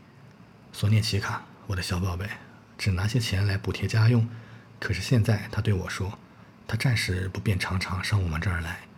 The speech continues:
除非在天黑以后，免得让人看见。您听见没有？听见没有？吃过午饭，我回来睡午觉。您想想看是怎么回事？卡捷琳娜·伊凡诺夫娜耐不住了，一个星期前，她跟房东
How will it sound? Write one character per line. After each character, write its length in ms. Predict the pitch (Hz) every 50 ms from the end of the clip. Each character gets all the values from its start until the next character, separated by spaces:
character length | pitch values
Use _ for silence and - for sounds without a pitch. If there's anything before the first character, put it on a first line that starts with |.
| - - - - - -
除 200 | - - 110 110
非 180 | 131 131 139
在 140 | 135 - 117
天 200 | - - 135 131
黑 160 | 110 151 143
以 120 | 117 90 82
后， 200 | - 101 - 107 - - - - - -
免 140 | - 87 87
得 80 | 85 95
让 160 | 101 113 107
人 140 | 92 82 90
看 240 | - - 113 92 90
见。 160 | - - - - - - - - - - - - - -
您 160 | - 101 95 107
听 160 | - - 117
见 140 | 117 120 104
没 140 | 87 80 82
有？ 80 | - - - - - - - -
听 180 | - - 95
见 160 | 92 101 98 90
没 120 | 87 87
有？ 80 | 78 - - - - - - - - - - - -
吃 180 | - - - 151
过 200 | 139 - 131 107
午 180 | 117 110 104
饭， 220 | - - 117 113 - - - - - - - - - -
我 100 | - 92
回 160 | - - 104
来 80 | 107 107
睡 180 | - - 147
午 160 | 107 82 82 87
觉。 260 | - 107 104 113 - - - - - - - -
您 140 | - 104 107
想 180 | 107 - 104 113
想 100 | 113 107
看 240 | - - 98 92 95
是 120 | - -
怎 120 | - 85
么 120 | 85 95 107
回 180 | - 92 90
事？ 180 | 85 - 92 92 - - - - - - - - - -
卡 160 | - - 101 104
捷 160 | - 101 104
琳 120 | 95 90
娜· 240 | 98 107 107 104 - - -
伊 80 | 123
凡 200 | 113 - 101 101
诺 100 | 107 92
夫 140 | - - 104
娜 180 | 98 95 - -
耐 140 | 117 117 104
不 100 | 92 98
住 200 | - 165 139 113
了， 160 | - - - - - - - - - - -
一 80 | - 104
个 100 | 120 120
星 180 | 113 - 117
期 140 | 110 - 139
前， 240 | - - 95 92 101 - - - - - -
她 100 | - -
跟 140 | 113 131 131
房 260 | 110 - 90 98 117
东 220 | 117 120 123 135